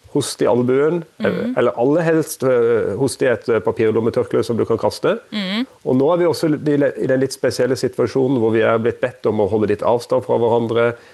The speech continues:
Speaker 1: minst en meter, ikke samles i store grupper,
Speaker 2: Mm.
Speaker 1: kanskje henge med en venn og sånne ting.
Speaker 2: Mm.
Speaker 1: Det er alt det der vi skal gjøre nå for
Speaker 2: Mm.
Speaker 1: å hindre at dette sprer seg fort.
Speaker 2: Ja, jeg for eksempel, jeg har i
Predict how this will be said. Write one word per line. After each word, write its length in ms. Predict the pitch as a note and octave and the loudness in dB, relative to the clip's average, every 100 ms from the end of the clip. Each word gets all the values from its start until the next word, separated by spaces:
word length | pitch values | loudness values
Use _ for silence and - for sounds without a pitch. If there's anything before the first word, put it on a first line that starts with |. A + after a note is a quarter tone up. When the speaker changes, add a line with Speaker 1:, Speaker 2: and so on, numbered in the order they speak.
| _ - | _ -6
Speaker 1:
minst 280 | A2+ A#2 - | -2 -2 -2
en 120 | G2+ | -2
meter, 460 | G#2 B2 - B2 G#2+ | 0 0 0 -2 -2
ikke 200 | G2+ G2 | -2 -6
samles 360 | - G2+ G2 | -4 -2 -4
i 40 | G2 | -8
store 300 | - - A2 | -10 -6 -6
grupper, 640 | A#2 C#3 - - A#2 A#2+ - | -2 -4 -4 -2 0 0 -4
Speaker 2:
Mm. 340 | G#3 F#3 D3 | -6 -6 -6
Speaker 1:
kanskje 280 | G#3 A2 A#2 | -4 -2 -2
henge 220 | G#2+ A2 | 0 0
med 160 | G#2+ G2+ | 0 -2
en 240 | E3 A#2 A#2+ | -2 -2 0
venn 320 | A2+ B2+ B2 | 0 0 -2
og 300 | A2+ A2+ A2 | 0 2 2
sånne 200 | A#2+ B2+ | 0 -2
ting. 220 | E3+ E3 - | 0 -2 -4
Speaker 2:
Mm. 320 | G3 F3 F3+ | -6 -4 -4
Speaker 1:
Det 40 | A3 | -4
er 120 | - | -2
alt 140 | D#3+ | -2
det 100 | D#3+ | 0
der 140 | C3+ B2+ | 0 0
vi 80 | |
skal 180 | A#2 B2+ | 0 0
gjøre 220 | A2 G#2+ | 0 2
nå 200 | G#2+ G#2+ G#2 - | 2 0 -2 -6
for 180 | F#3+ | -2
Speaker 2:
Mm. 40 | A2 | 0
Speaker 1:
å 40 | |
hindre 280 | G2+ G2 F#2 | 0 0 0
at 80 | G#2 | -2
dette 540 | F#2+ - G#2 G2 F#2+ F2+ E2+ - - | -2 -4 -2 0 0 -4 -10 -14 -18
sprer 240 | - G#2 | -6 -2
seg 160 | F#2+ G#2 | -2 -2
fort. 380 | - F2 - - - | -6 -12 -12 -18 -6
Speaker 2:
Ja, 160 | F3+ - - | -4 -4 -4
jeg 180 | F3+ F#3+ | -4 -4
for 80 | |
eksempel, 440 | A3 A3 A3 C#4 C#4 | -4 -4 -2 -2 0
jeg 440 | A#3+ C4 C#4+ C#4+ | 0 0 0 0
har 260 | - - | -4 -2
i 20 | C4+ | -2